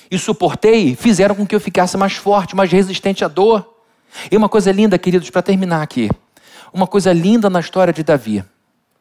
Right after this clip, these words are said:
Estamos falando de um menino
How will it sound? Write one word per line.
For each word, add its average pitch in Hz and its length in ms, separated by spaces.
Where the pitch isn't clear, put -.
Estamos 208 320
falando 196 300
de 160 80
um 190 40
menino 226 480